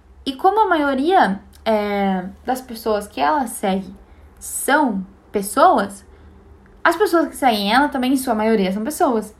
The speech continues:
Então, isso gera uma, uma visibilidade maior pra festa. Porque é um perfil pessoal interagindo com outro perfil pessoal que vai ter acesso àquela festa que, de repente, entrando no perfil da própria empresa, da própria produtora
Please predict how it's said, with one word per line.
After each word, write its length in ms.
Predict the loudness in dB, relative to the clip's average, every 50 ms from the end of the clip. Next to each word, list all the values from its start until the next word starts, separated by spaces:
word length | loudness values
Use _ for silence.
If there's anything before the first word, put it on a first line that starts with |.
| -20 -20 -20 -20 -20 -20 -20 -18 -10
Então, 400 | -6 -2 0 2 2 2 -2 -6 -8 -14 -20 _ _ -20 _ _ -10 -4
isso 400 | 0 0 2 2 0 -2 -2 0
gera 520 | 2 4 6 6 6 6 4 2 0 -2 -4
uma, 480 | -4 0 4 6 6 6 6 4 2 -4
uma 280 | -8 -4 0 2 2 2
visibilidade 640 | 2 2 2 2 2 2 2 4 4 4 4 4 2
maior 280 | 2 4 4 2 2
pra 140 | 0 -4 -2
festa. 320 | 0 0 0 0 -2 -8 -20 -20 -20 -20 -20 -20 -20 _ -8 -6
Porque 180 | -4 0 2
é 20 | 2
um 80 | 2
perfil 280 | 2 0 0 0 0 0
pessoal 420 | 0 -2 0 4 6 6 8 6
interagindo 460 | 6 4 2 2 2 2 0 -2 -2 0
com 140 | 0 2
outro 200 | 4 4 2 2
perfil 280 | 0 -4 -2 -2 -4 -4
pessoal 460 | -4 -4 -4 2 4 6 6 6 6
que 120 | 2 -2 -6
vai 100 | -8 -6
ter 160 | -2 0 0
acesso 280 | 0 0 -2 -6 -8
àquela 220 | -4 -2 -2 -2 -2
festa 320 | 0 0 0 0 0 -6
que, 80 | -8 -6
de 80 | -4
repente, 600 | -4 -4 -4 -4 -4 -4 -4 -4 -6 -8 -8 -10 -10 -12 -18 -20 -20 -20 -20 -20 -10 -2
entrando 760 | 0 0 2 2 0 -2 0 0 2 2 2 2 2 2 0
no 120 | 0 0
perfil 600 | 0 -2 -2 -2 -4 -6 -4 -2 0 0 0 -2 -6 -12 -20 -20 -12
da 220 | -4 2 4 4 4
própria 480 | 4 4 6 6 6 6 4 2 2
empresa, 480 | 2 2 0 0 0 2 2 2 2 2
da 120 | 2 2
própria 320 | 2 2 0 0 0 -2 -4
produtora 720 | -4 -6 -8 -8 -8 -6 -2 2 2 2 2 2 0 -4